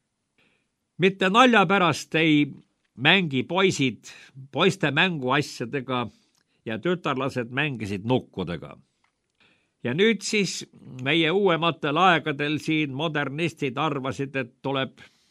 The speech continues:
vastupidi teha. Ja ometi, kui tehti katse, pandi ühte tuppa nukud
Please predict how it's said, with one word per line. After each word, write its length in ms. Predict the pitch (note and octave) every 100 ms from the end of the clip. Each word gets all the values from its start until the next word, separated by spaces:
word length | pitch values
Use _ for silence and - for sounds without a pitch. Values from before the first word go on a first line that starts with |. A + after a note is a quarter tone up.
| -
vastupidi 760 | A#2 G#3+ A3+ - D3+ F3+ D#3+ D#3
teha. 440 | E3 D#3 C3+ C#3 C3+ _ _ _ _ - - _ _ _
Ja 160 | C#3 D3
ometi, 420 | G#3 G3 F#3+ E3+
kui 180 | D3+ D#3
tehti 380 | D#3+ E3 - D#3
katse, 480 | A3+ A#3 - G3+ D#3 - _ _ _ _ _
pandi 480 | C#3+ F3 D3+ C3 D3+
ühte 300 | F3+ - C#3
tuppa 540 | C#3 A3 - - C#3 C3 - -
nukud 720 | D3 G3+ G3+ - G#3 G#3 -